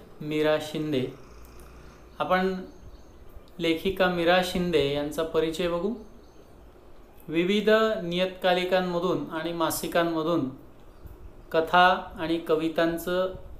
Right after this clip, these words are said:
लिखाण त्या करतात. प्रत्येक माणूस हा अनेक नात्यांनी परस्परांशी गुंफलेला असतो.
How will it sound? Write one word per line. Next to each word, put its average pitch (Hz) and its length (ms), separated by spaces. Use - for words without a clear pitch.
लिखाण 160 480
त्या 165 100
करतात. 165 380
प्रत्येक 214 800
माणूस 170 600
हा 180 220
अनेक 190 380
नात्यांनी 180 680
परस्परांशी 180 720
गुंफलेला 165 520
असतो. - 520